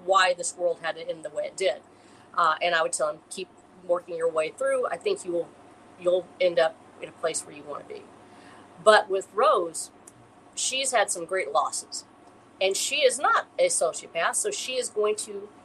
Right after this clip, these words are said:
tell me exactly why it hurts her so bad. Loss, uh, and it's something that we don't talk about very often, uh, usually in our stories, women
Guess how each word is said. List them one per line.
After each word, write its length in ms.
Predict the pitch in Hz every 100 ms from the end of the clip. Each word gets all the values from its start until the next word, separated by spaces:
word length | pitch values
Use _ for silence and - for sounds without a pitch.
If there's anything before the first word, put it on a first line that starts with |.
| - - -
tell 240 | - 214
me 140 | 202 185
exactly 520 | 175 185 185 - 170 175
why 160 | 165
it 80 | 165 -
hurts 220 | 180 -
her 100 | 160
so 160 | - 151
bad. 220 | 82 - - - - - - - - - - - - - - - - - - - - - - -
Loss, 720 | 233 285 240 165 - - - - - - - - - -
uh, 360 | 175 170 165 160 -
and 200 | 185 180 175
it's 160 | -
something 320 | - 214 214
that 120 | 185 196
we 80 |
don't 160 | 185 147
talk 180 | 180 -
about 200 | 165 160
very 140 | 175
often, 260 | 156 165 156 - - - - 185
uh, 240 | 170 160 - _ - _ 233
usually 500 | 277 403 320 285 220
in 80 | 214
our 140 | 202
stories, 500 | - 226 190 185 - - 196
women 340 | 220 214 214